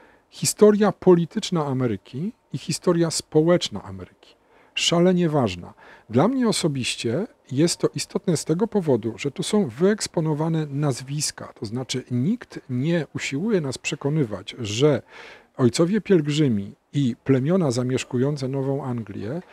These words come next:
e, poddane były jakimś procesom, tak, społecznym, historycznym i że, i że, y,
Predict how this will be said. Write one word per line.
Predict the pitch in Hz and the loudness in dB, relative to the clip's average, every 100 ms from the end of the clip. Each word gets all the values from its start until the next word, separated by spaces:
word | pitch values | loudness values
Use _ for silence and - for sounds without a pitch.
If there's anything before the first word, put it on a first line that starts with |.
| - - - - - | -20 -20 -20 -2 2
e, | 123 - _ | 2 0 _
poddane | 147 123 139 208 208 | 4 6 4 4 4
były | 127 202 170 | 2 4 4
jakimś | 147 147 180 160 - _ _ _ _ _ _ _ - | 4 2 -2 -4 -8 _ _ _ _ _ _ _ 4
procesom, | 135 160 - 214 208 - 92 85 - | 8 8 8 6 8 4 -2 -8 -14
tak, | - 120 165 - _ | -10 -6 -6 -8 _
społecznym, | - - 131 156 196 - 160 131 | -12 2 6 8 8 4 -2 -2
historycznym | 139 - 120 147 196 - 160 131 143 | -4 0 2 2 2 0 -2 -2 -2
i | |
że, | 127 143 135 - | 2 4 2 0
i | 127 | 0
że, | 143 131 123 147 143 | 2 2 0 -2 0
y, | 123 | 2